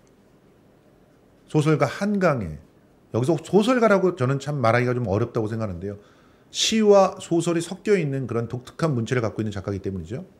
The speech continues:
어, 작가 한강의 가치가, 어, 유독 돋보였다고 생각합니다. 그 작가의 가치를 돋보이게 만들었던 작품이 바로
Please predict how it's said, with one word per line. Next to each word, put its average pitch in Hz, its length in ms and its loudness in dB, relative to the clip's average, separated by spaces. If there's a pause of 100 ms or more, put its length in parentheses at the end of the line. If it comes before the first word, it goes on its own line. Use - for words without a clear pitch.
(640)
어, 104 180 -10
작가 143 280 2
한강의 180 680 -2
가치가, 151 680 -4 (720)
어, 95 280 -14
유독 190 440 2
돋보였다고 107 520 -2
생각합니다. 90 460 -14 (2000)
그 254 320 2
작가의 185 580 0
가치를 160 400 -2
돋보이게 180 540 2
만들었던 143 540 -2
작품이 131 440 -4
바로 113 520 -2